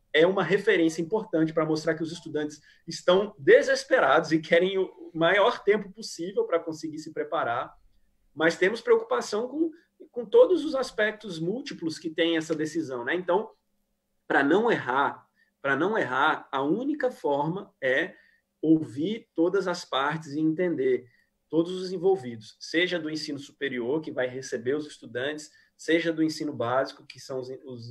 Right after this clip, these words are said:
interessados diretos, né? E aí, num grande debate, levando em consideração vários elementos,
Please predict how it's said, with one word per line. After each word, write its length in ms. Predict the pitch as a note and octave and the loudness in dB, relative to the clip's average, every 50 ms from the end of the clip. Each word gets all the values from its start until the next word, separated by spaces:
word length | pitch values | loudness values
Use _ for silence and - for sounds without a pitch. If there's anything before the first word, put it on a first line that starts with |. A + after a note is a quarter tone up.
| A#2+ C3+ | -16 -16
interessados 640 | C3 A#2+ - B2 B2 B2 - - B2+ A#2+ A#2 A2+ | -12 -8 -4 -4 -4 -4 -4 -4 -4 -4 -4 -6
diretos, 600 | A2+ B2 A#2 A2 A2+ A#2+ C#3+ D#3+ D#3+ - - - _ _ _ _ _ _ - | -10 -10 -6 -2 0 0 0 0 0 -4 -10 -20 _ _ _ _ _ _ -4
né? 240 | A#2+ C#3 D#3+ - - | -2 0 0 0 0
E 120 | C#3 C#3 | 2 2
aí, 320 | C3 B2+ B2+ C3+ D3+ E3 | 4 4 2 2 2 0
num 240 | F3 E3+ E3+ E3 D3+ | 0 0 0 -2 -2
grande 360 | C#3+ C3+ C#3+ E3 G3+ G#3+ A3 | -2 -2 -2 0 -2 -2 -2
debate, 560 | G3 F3 E3+ D3 C3 C3 C3 C#3 C#3 - - C#3 | -2 0 0 0 2 0 0 0 -2 -4 -4 -2
levando 300 | C3 C3 B2+ C3+ C#3 C#3 | -2 -2 -2 -2 -6 -8
em 60 | C3+ | -10
consideração 600 | C#3 C#3 - - C3+ C3+ C3 C3 - C#3+ C3+ B2 | -12 -14 -8 -4 -2 0 0 0 -2 -6 -10 -8
vários 380 | A2+ B2+ D3+ F#3+ A3+ B3+ A3 | -4 -2 0 0 0 2 2
elementos, 720 | A3+ A3+ G3+ F#3 D#3 B2+ A#2+ B2 C3+ D#3 D#3 - - - | 2 2 2 2 -2 -4 -6 -6 -8 -10 -12 -16 -20 -20